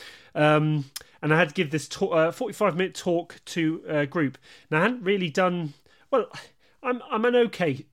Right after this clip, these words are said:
at talking, as you could probably tell, but hadn't really given, um, a big public talk since my secondary school. So I did it,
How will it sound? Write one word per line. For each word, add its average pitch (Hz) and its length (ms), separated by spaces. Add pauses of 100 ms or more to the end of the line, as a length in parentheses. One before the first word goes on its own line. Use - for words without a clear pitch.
(280)
at 135 120
talking, 147 460
as 143 200
you 120 60
could - 140
probably 113 260
tell, 107 360 (500)
but 175 480 (960)
hadn't 196 220
really 156 180
given, 151 460
um, 139 440
a 143 120
big 151 240
public 139 380
talk 135 360
since 143 440
my 131 240
secondary 127 480
school. 110 320 (500)
So 151 400 (540)
I 185 120
did 202 260
it, 120 260